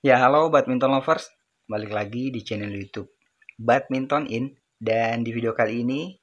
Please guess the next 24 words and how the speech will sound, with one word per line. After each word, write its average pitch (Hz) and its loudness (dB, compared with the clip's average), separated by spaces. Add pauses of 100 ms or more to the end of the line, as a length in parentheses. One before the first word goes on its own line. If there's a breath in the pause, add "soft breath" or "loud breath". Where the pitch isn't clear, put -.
kita 101 -4
akan 107 -6
membahas 123 -6 (480 loud breath)
tujuh 175 -4 (240)
pebulu 131 -4
tangkis 135 -6
top - -2
yang 117 -4
tidak 113 -6
pernah 127 -2
juarai 110 -4
Indonesia 104 -6
Open. - -4 (1040 loud breath)
Nah, 92 -6
oke, 135 -2
tanpa 104 -6
berlama-lama, 101 -8
langsung 101 -12
aja 113 -10
kita 123 -10
masuk 104 -8 (480 loud breath)
ke 147 0
pembahasan 110 -2
videonya, 98 -6